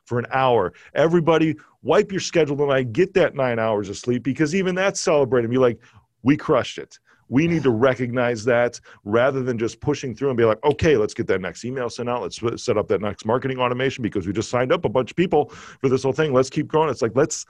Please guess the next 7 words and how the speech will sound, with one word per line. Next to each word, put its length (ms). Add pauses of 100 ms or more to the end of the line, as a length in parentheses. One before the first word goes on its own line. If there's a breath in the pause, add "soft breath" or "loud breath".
(160 soft breath)
stop 580 (180)
for 140
just 480 (140)
a 60
moment 580 (260 soft breath)
and 220 (200)
recognize 960